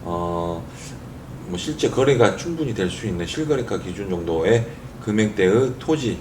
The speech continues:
가-, 감정가로 보이고요. 실거래가도 보시면, 어, 이십 년도에 평당 백이십만 원에, 어, 거래가 된 것을 볼 수 있고요. 그리고,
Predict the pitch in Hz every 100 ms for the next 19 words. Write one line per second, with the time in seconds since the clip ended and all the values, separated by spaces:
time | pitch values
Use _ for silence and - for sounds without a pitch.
0 | - 95 95 - 101 107 104 95 92 82
1 | 73 92 95 87 110 113 - - - -
2 | 165 156 143 123 117 90 87 113 120 82
3 | 101 104 73 - - - - - - -
4 | - - - - - - - 87 85 85
5 | 85 85 - - - - - - - -
6 | 123 143 123 104 95 85 76 92 139 147
7 | - 156 127 85 71 - - - 98 92
8 | 123 123 110 92 85 98 110 - - -
9 | - 67 82 85 82 80 - 104 95 90
10 | 92 95 78 85 113 143 143 82 - -
11 | - 110 87 78 107 143 - - - -
12 | - 87 95 127 151